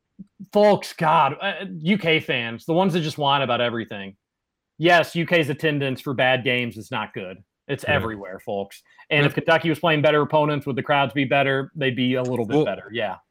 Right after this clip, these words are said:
Speaker 2: I think what you could say is, "Hey, how about you do the thing that Beard did where he made a students-only game at their three thousand seat arena? Why don't
Speaker 1: I'd
Speaker 2: you do
Speaker 1: written
Speaker 2: that
Speaker 1: that down to
Speaker 2: more?"
Speaker 1: bring up today. That was
Speaker 2: Yeah.
Speaker 1: awesome. Uh,
Speaker 2: Really
Speaker 1: as,
Speaker 2: cool.
Speaker 1: as Roush meant, basically what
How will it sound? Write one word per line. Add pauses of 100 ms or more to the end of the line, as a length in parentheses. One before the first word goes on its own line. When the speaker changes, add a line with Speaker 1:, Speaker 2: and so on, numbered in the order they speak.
(120)
Speaker 2:
I
think
what
you
could
say
is,
"Hey,
how
about
you
do
the
thing
that
Beard
did
where
he
made
a
students-only
game
at
their
three
thousand
seat
arena?
Why
don't
Speaker 1:
I'd
Speaker 2:
you
do
Speaker 1:
written
Speaker 2:
that
Speaker 1:
that
down
to
Speaker 2:
more?"
Speaker 1:
bring
up
today.
That
was
Speaker 2:
Yeah.
Speaker 1:
awesome. (200)
Uh,
Speaker 2:
Really
Speaker 1:
as,
Speaker 2:
cool. (220)
Speaker 1:
as
Roush
meant,
basically
what